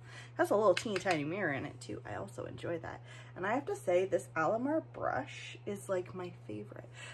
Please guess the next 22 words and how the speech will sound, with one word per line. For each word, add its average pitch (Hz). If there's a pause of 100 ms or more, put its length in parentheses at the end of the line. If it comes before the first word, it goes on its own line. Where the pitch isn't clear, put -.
(140)
I 190
like 202
this - (760)
I 196
like 202
this 294
blush 190
because 190
it -
has 190
a -
little 185
bit 165
of 156
luminosity. 208
It's -
very -
pretty. 202
You 202
can 160 (120)
build 202
it. 202